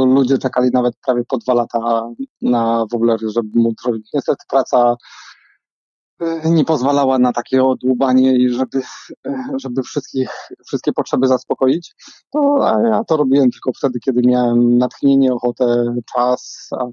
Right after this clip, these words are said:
czasu miałem mało. Wolny spędzałem nad wodą, ale ludzie byli cierpliwi i czekali. A mi to sprawiało przyjemność nawet w pracy. A pracowałem w hurtowni, części do ciężarówek.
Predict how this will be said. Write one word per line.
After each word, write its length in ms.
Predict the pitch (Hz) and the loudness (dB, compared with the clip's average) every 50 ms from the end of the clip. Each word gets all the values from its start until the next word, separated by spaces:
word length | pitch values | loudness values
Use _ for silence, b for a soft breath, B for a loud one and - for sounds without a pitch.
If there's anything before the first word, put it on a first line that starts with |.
| - - | -6 -8
czasu 200 | 127 - - 123 | -8 -6 -2 -2
miałem 220 | 123 123 120 120 | 0 0 2 2
mało. 440 | 123 127 135 143 151 165 180 190 185 _ _ - 170 _ 131 127 123 120 123 127 131 131 - - - - - - - 131 127 | 2 2 4 4 2 2 2 0 -4 _ _ -20 -20 _ -14 -10 -8 -8 -8 -8 -10 -12 -10 -10 -10 -10 -10 -12 -10 -6 -4
Wolny 300 | 135 131 123 123 120 117 - | 0 2 2 2 2 0 -2
spędzałem 460 | - - - 131 113 127 127 120 120 | -6 -8 -6 -4 -2 0 2 2 4
nad 160 | 123 123 120 | 4 2 2
wodą, 540 | 160 170 170 175 170 170 170 170 170 165 160 - - - - - - _ _ _ | 0 0 2 2 2 2 2 2 0 0 -2 -6 -10 -16 -20 -20 -20 _ _ _
ale 260 | - - 226 214 208 208 | -4 -2 0 2 2 2
ludzie 340 | 208 247 285 262 185 220 | 2 2 2 2 2 0
byli 240 | 180 165 180 165 151 | 0 0 0 0 -2
cierpliwi 520 | 143 - 147 127 _ _ - 143 131 135 127 | -2 -4 -4 -4 _ _ -4 0 0 2 0
i 60 | 120 | 0
czekali. 480 | - 131 - - 120 117 117 120 113 - B B B B B B B B B _ - - - | -2 -6 -6 -4 -4 -2 -2 -2 -4 -4 B B B B B B B B B _ -20 -16 -10
A 160 | - 311 320 | -6 -6 -4
mi 140 | 302 285 262 | -4 -4 -6
to 100 | - - | -6 -8
sprawiało 420 | - - 160 143 127 151 147 143 | -10 -10 -10 -6 -4 -4 -4 -4
przyjemność 440 | - - 139 139 139 139 139 127 - | -4 -2 0 2 4 4 4 4 2
nawet 200 | 143 131 131 - | 0 0 0 -2
w 40 | _ | _
pracy. 340 | - 151 139 131 - - 131 127 127 127 131 131 131 131 131 131 131 131 131 131 131 _ _ - - - - | -2 -2 -2 0 0 2 2 2 4 4 4 4 2 2 2 2 2 2 0 -2 -4 _ _ -20 -14 -8 -6
A 40 | 139 131 131 _ - | -6 -6 -6 _ -8
pracowałem 400 | - 131 - - - 143 135 127 | -8 -8 -8 -6 -4 -2 -2 -2
w 40 | - | -2
hurtowni, 720 | - - 135 - 143 131 117 127 127 123 120 123 123 123 123 - - - _ - _ _ _ _ _ _ _ | -4 -6 -4 -2 -2 0 2 4 4 4 4 4 2 2 2 0 -4 -6 _ -18 _ _ _ _ _ _ _
części 320 | - 139 127 - 156 135 | -4 -4 -2 -2 -2 0
do 100 | 123 127 | 0 -2
ciężarówek. 480 | - - 135 127 127 123 123 117 127 | -2 -2 0 0 0 -2 -2 -4 -6